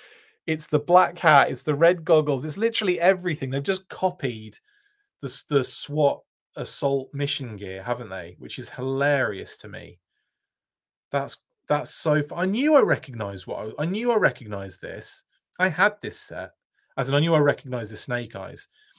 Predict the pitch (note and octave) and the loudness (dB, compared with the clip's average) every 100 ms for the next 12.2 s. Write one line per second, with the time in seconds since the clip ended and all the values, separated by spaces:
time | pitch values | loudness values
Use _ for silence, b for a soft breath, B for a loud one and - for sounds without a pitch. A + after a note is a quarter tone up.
0 | b b - A#2+ A#2 A#2 A2+ A2 - _ | b b -2 2 4 2 -2 -10 -16 _
1 | - - - B2+ B2+ C3+ B2 - - A#2 | -20 -14 -6 -2 0 -2 -2 -6 -6 -8
2 | - - A#2 - G#2+ A2+ B2 A#2+ - A#2 | -8 -12 -12 -10 -8 -8 -6 -10 -8 -8
3 | A#2 B2 B2 - _ _ _ _ - C#3+ | -4 -4 -6 -10 _ _ _ _ 2 4
4 | F#3 F3 D#3 D3+ C3 C3 C3+ B2+ A#2+ A#2 | 6 4 2 -2 -8 -6 -2 0 0 -2
5 | A#2 A2+ G#2+ A2 _ - A#2+ C3 B2 A#2+ | -2 -2 -4 -8 _ -6 -2 0 0 0
6 | - B2+ B2 A2+ G#2+ A2 G#2+ G#2+ G#2+ A2 | -4 -8 -6 -6 -6 -6 -4 -4 -4 -8
7 | G#2 - A#2 - _ C#3 - _ C3+ A#2+ | -10 -8 -8 -8 _ -20 -20 _ -4 -2
8 | B2 - C3 - A#2+ B2+ B2 A2 - A#2+ | -2 -4 -4 -4 -4 -4 -2 -4 -6 -6
9 | A2 G#2+ A#2 B2+ - - b b b b | -2 0 0 -2 -8 -20 b b b b
10 | b B2 A#2 B2 B2 A2+ A2+ - - A#2+ | b -2 0 2 2 0 0 -6 -6 -4
11 | A2+ - - B2+ A#2+ G2+ G2+ G2+ F#2+ G#2+ | -6 -8 -8 0 4 4 4 -2 -8 -8
12 | G2 | -8